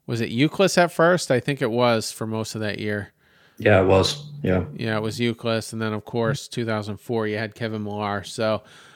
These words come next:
Speaker 1: um, it's, it's an easy, it's an easy solution. You could have had a guy like Jonathan Villar for one year as well, if you wanted to go that route. <sighs>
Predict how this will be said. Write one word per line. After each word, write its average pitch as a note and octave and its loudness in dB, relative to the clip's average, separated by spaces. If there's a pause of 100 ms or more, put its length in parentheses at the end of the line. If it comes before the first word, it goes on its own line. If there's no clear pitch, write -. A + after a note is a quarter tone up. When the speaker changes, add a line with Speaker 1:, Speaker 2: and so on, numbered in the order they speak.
(280)
Speaker 1:
um, A#2+ 0
it's, B2+ -6
it's - -8
an C#3 -4
easy, F#3 2 (880)
it's D3 -4
an C#3 0
easy D#3+ 2
solution. C3+ -2 (280)
You C#3+ 2
could G3+ 0
have G3 4
had F#3 4
a D#3+ 2
guy D#3 2
like D3 2
Jonathan C3+ 0
Villar B2 4 (500)
for C3 -2
one B2 0
year B2+ 2
as A2+ -2
well, A2+ 4
if A2+ -8
you A2 -4
wanted A2+ -2
to A2 -6
go A2+ -2
that A2+ -2
route. A#2+ -6 (1600)
<sighs> - -14